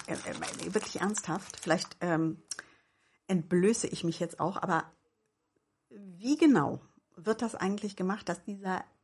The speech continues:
Zettel, der da drin ist, völlig unversehrt ist. Da ist ja kein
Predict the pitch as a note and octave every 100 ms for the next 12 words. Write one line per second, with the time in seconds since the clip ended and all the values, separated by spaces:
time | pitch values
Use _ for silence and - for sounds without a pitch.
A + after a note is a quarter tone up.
0 | - - E4+ - G3 - D3+ - - -
1 | D3+ F3+ A3 - - D4 C#4+ B3+ A#3+ -
2 | D3+ - C#3 - - - - A3+ C4 B3
3 | - D4